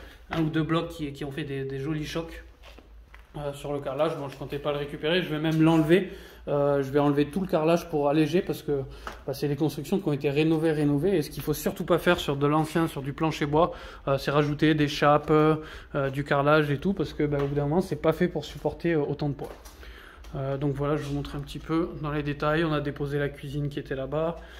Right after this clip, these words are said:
Là, il y avait, euh, il y avait le W C, la douche, pareil, tout est déposé. Les vagues du W C de, de tout est ici, du coup.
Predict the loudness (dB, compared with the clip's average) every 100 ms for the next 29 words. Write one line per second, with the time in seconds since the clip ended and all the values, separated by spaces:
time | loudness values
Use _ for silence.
0 | -20 -6 -2 0 0 0 0 -2 -2 -6
1 | -6 -6 -6 -6 -2 -2 0 0 -2 -2
2 | 0 0 0 -2 -4 -6 -2 0 0 -2
3 | -6 -4 -4 -4 -4 -2 -2 0 -2 -2
4 | -2 -2 0 -2 -2 -6 -8 -6 -4 -4
5 | -8 -8 -6 -4 -6 -6